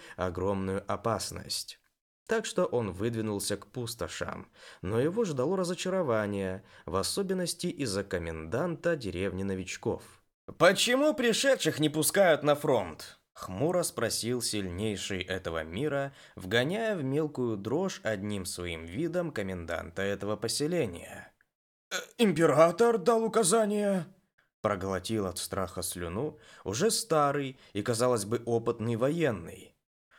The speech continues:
«Он сказал собирать вас всех тут, чтоб вы никуда не разбегались, использовать как последний резерв против демонов».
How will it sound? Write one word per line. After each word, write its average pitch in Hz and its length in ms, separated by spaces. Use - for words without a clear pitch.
«Он 202 240
сказал 202 760
собирать 196 580
вас 180 220
всех 185 300
тут, 269 400
чтоб 196 260
вы 196 480
никуда 196 360
не 233 80
разбегались, 190 760
использовать 165 840
как 151 220
последний 170 580
резерв 208 420
против 220 340
демонов». 127 720